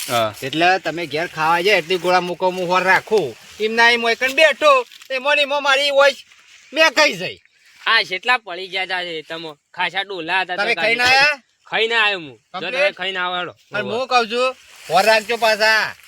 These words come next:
Speaker 1: હું નહીં, તું તમાર ગોળી ઊંઘી જાઉં.
Speaker 2: ના,
Speaker 1: તમે તો
Speaker 2: ના.
Speaker 1: ભૂંડની પટેમ હુઈ ગયા તા. હાલ આઈને કેટલા ટોયકા પાડ્યા.
Speaker 2: ઊંઘ્યો નતો માર ભાઈ, ખાલી હું તો બેઠો જ તો. પણ લાગી ડોલું આવ્યું ને, તે હુઈ ગયો.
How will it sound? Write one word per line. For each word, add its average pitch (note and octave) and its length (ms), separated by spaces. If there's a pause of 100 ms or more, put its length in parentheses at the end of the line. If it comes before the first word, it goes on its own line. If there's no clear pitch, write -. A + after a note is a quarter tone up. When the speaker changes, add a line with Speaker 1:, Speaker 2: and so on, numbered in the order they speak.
(100)
Speaker 1:
હું A3+ 120
નહીં, C4+ 240
તું C#4+ 100
તમાર D#4 300
ગોળી D4+ 260
ઊંઘી C#4 240
જાઉં. C#4 300
Speaker 2:
ના, A3+ 100
Speaker 1:
તમે D4 120
તો - 80
Speaker 2:
ના. C4+ 100
Speaker 1:
ભૂંડની C#4 300
પટેમ D4+ 360
હુઈ D4 140
ગયા D4+ 180
તા. D4 80
હાલ C4 260
આઈને C4+ 200
કેટલા D4+ 220
ટોયકા B3+ 320
પાડ્યા. A#3+ 460
Speaker 2:
ઊંઘ્યો F#3+ 400
નતો A#3 180
માર C4 160
ભાઈ, D4 520
ખાલી A3 280
હું B3+ 160
તો C4+ 100
બેઠો B3 340
જ - 40 (100)
તો. F#3+ 380 (220)
પણ B3+ 140
લાગી B3+ 240
ડોલું D4 480
આવ્યું F#4 220
ને, D#4+ 180
તે - 320
હુઈ F#4 260
ગયો. D4 320